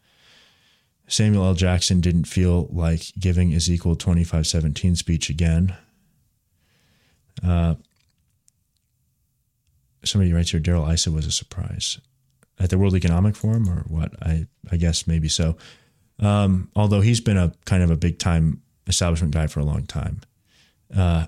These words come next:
he's out of San Diego, a member for a long time, very, very rich guy, uh, worth about a, uh, just under a billion dollars for the last twenty years. Made a bunch of money in technology, as I recall, or something like that.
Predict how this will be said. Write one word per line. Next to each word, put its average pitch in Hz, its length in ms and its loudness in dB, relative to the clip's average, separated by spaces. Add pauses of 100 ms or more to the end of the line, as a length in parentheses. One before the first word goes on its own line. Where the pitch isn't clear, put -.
he's 110 240 2
out 110 100 2
of 87 60 2
San 90 220 0
Diego, 80 540 2
a 82 100 2
member 90 260 2
for 85 120 -4
a - 20 0
long 80 160 2
time, 85 160 0
very, 90 260 0 (100)
very 95 420 0
rich 85 360 -2
guy, 78 340 -2 (720)
uh, 85 280 2
worth 90 200 2
about 80 200 0
a, 76 80 -2 (120)
uh, 95 180 0
just 95 220 -2
under 85 140 2
a 80 60 0
billion 85 340 2
dollars 78 400 -2
for - 80 -4
the 80 80 -2
last 78 240 -2
twenty 82 240 2
years. 82 320 2 (720)
Made 101 160 2
a - 20 2
bunch 92 160 0
of 95 60 -2
money 85 160 4
in 78 80 -2
technology, 82 640 0
as 78 100 0
I 82 60 0
recall, 76 420 -2
or 76 80 -2
something 85 320 -2
like 87 200 -4
that. - 240 -6